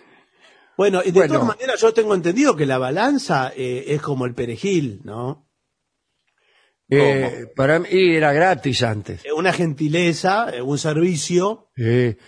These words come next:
Speaker 2: pero hubo mucho abuso, ¿eh? Gente,
Speaker 1: ¿Por qué?
Speaker 2: pero, eh,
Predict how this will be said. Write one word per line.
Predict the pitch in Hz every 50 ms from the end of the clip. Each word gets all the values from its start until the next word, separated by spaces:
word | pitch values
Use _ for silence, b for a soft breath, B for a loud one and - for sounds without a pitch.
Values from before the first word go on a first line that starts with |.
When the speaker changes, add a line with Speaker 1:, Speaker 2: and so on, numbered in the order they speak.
| b b _
Speaker 2:
pero | 135 135 147 156
hubo | 160 175 170 175 170
mucho | 170 180 180 180 175 160
abuso, | 160 170 180 170 156 127 - 135 123 127 135
¿eh? | 139 147 139 - _ _ _ _ _ _ _ _ _ _ _ _ _ _ _ _ _ _ _ _ _ _ _ _ _ _ _
Gente, | - - 170 185 190 190 143 165 156
Speaker 1:
¿Por |
qué? | 151
Speaker 2:
pero, | 147 147 143 143 135 127 - - -
eh, | - 135 135 135 131 131 131 127